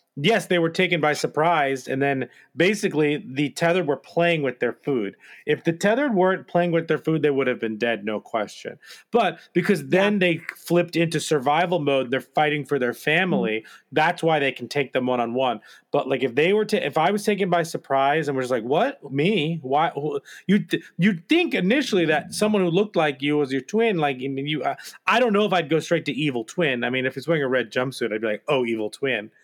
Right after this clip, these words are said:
Speaker 2: <laughs> Yes.
Speaker 1: But, uh, yeah.
Speaker 2: So you would make sure they're evil first before you fought them,
Speaker 1: Yeah,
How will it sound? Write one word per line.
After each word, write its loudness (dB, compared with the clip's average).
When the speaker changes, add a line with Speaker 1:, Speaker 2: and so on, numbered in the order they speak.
Speaker 2:
<laughs> -2
Yes. 0
Speaker 1:
But, 2
uh, 2
yeah. 2
Speaker 2:
So 4
you 0
would 0
make -2
sure -2
they're -2
evil -4
first -4
before -10
you -10
fought -8
them, -8
Speaker 1:
Yeah, -12